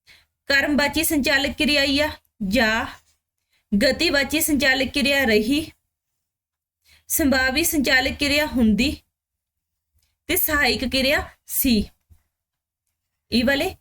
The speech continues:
ਤੁਸੀਂ ਅਗਲੇ ਦੇ ਵਿੱਚੋਂ ਕੱਢ ਸਕਦੇ ਹੋ ਕਿਹੜੀ ਕਿਹੜੀ, ਕਿਹੜੀ ਕਿਹੜੀ ਸੰਚਾਲਕ ਕਿਰਿਆ ਦੀ ਉਪ ਸ਼੍ਰੇਣੀ ਦੇ ਵਿੱਚ ਇਹ ਸ਼ਬਦ ਜਾਣਗੇ। ਤਾਂ ਇਹ ਤੋਂ ਬਾਅਦ ਸਾਡੇ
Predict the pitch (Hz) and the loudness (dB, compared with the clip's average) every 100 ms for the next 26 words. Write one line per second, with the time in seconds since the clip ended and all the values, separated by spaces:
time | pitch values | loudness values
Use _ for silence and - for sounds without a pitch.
0 | _ 247 240 285 - 233 240 247 247 302 | _ -4 -2 -2 -2 0 0 0 0 -2
1 | 240 220 311 294 269 339 - _ 269 262 | 0 0 0 0 -2 -4 -10 _ 0 0
2 | 349 277 262 349 392 _ _ _ _ 285 | 0 0 0 0 -4 _ _ _ _ -4
3 | 302 392 392 302 349 320 262 247 254 247 | 0 0 0 0 0 0 0 0 -2 -2
4 | 262 247 302 - 240 - 320 285 254 247 | -2 0 -2 -4 -6 -4 -4 0 0 0
5 | 269 254 254 311 339 - 214 262 - - | 0 0 -2 -4 -6 -2 -2 -2 -4 -4
6 | 240 202 220 190 185 220 302 - _ - | -2 0 0 0 0 -2 -4 -10 _ -20
7 | - - _ _ - _ _ _ _ _ | -20 -20 _ _ -20 _ _ _ _ _
8 | _ _ _ _ _ _ _ _ _ _ | _ _ _ _ _ _ _ _ _ _
9 | _ - - 285 381 277 262 262 349 277 | _ -6 -2 -2 0 0 0 0 0 0
10 | 302 220 | 0 -2